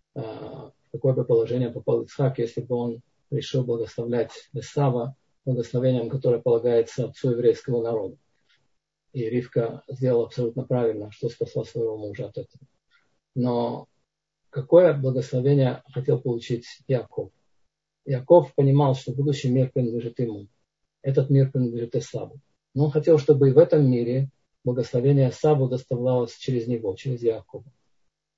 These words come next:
Он получил благословение этого мира. Но потом,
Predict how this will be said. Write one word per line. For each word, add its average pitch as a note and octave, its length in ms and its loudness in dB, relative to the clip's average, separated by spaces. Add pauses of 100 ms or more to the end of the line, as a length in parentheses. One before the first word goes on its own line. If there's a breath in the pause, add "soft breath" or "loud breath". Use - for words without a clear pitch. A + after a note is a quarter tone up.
(100)
Он C#3 160 0
получил C#3 340 2
благословение B2+ 680 0
этого A2+ 260 -4
мира. G2+ 320 -12 (560)
Но C3 360 2
потом, F3+ 540 0